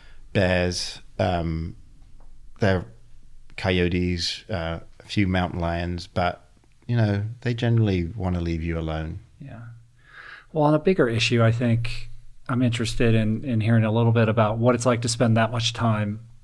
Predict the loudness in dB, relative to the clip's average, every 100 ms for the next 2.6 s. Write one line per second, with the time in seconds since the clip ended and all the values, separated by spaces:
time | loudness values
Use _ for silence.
0 | -20 -14 -4 -2 2 2 2 -2 -6 -6
1 | -4 0 2 2 2 -6 -2 -2 -2 -2
2 | -4 -6 -4 0 0 -2